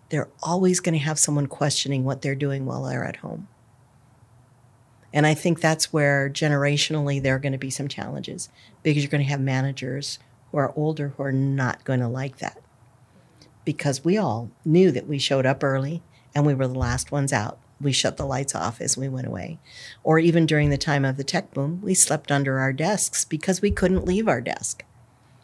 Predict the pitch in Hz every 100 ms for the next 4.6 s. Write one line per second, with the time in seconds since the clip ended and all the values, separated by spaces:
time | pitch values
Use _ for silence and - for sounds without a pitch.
0 | _ _ - 160 160 - 160 147 139 -
1 | - _ _ _ _ 170 165 160 151 139
2 | - 123 - - 71 - - 160 147 -
3 | 156 143 - 151 - 147 143 131 - 131
4 | 127 123 127 - 69